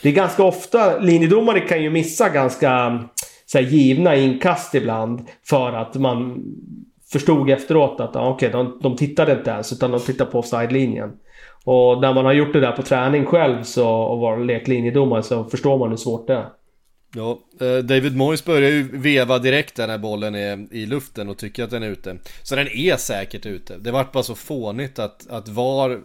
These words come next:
Speaker 2: med så dålig, eh, så dåliga vinklar och så dåligt material skulle ge sig in och försöka fatta ett beslut där. Alltså, antingen får ju var veta vad de pysslar med, eller så får de ju skita i det och leva med att, att, eh,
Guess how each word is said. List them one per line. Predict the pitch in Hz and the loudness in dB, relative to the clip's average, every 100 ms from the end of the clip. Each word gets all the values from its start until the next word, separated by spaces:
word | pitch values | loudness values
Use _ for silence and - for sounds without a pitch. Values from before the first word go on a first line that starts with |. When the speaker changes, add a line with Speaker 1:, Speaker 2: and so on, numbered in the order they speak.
| - | -16
Speaker 2:
med | 95 110 120 113 107 - - | -20 -10 -6 -6 -8 -12 -16
så | - 131 110 | -8 -6 -6
dålig, | 135 156 127 120 123 - - - - - | -4 -2 -2 -2 -4 -8 -20 -20 -18 -14
eh, | 107 - | -12 -12
så | - 127 | -8 -4
dåliga | 131 127 120 | -2 0 0
vinklar | 113 113 104 120 113 | -2 -4 0 0 0
och | 104 | -4
så | 113 | -6
dåligt | 107 110 104 104 | -6 -6 -6 -6
material | 110 - 117 120 107 | -6 -2 -2 -2 -4
skulle | - 110 | -8 -8
ge | 107 104 110 104 | -8 -8 -8 -6
sig | 117 | -6
in | 107 | -6
och | 101 | -8
försöka | 101 110 107 | -6 -6 -6
fatta | - 113 107 | -6 -6 -6
ett | - | -6
beslut | 107 - 120 113 | -8 -4 -6 -4
där. | - 90 - | -6 -8 -10
Alltså, | - - 101 - - - - - | -14 -12 -12 -14 -20 -20 -20 -8
antingen | 131 123 127 120 | -4 -2 -2 -2
får | 131 | -2
ju | 113 | -2
var | 110 107 104 104 | 0 0 -2 -6
veta | 104 107 101 | -6 -4 -4
vad | 104 104 | -6 -6
de | |
pysslar | 98 98 - | -6 -6 -6
med, | 104 101 | -6 -4
eller | 95 | -6
så | 92 | -10
får | 101 | -10
de | 98 | -8
ju | 95 | -8
skita | 107 98 107 | -8 -8 -6
i | 98 | -6
det | 90 | -6
och | 85 92 92 | -8 -8 -8
leva | 92 90 | -6 -6
med | 92 90 | -6 -8
att, | 85 - - | -10 -16 -14
att, | 95 87 | -12 -12
eh, | - | -12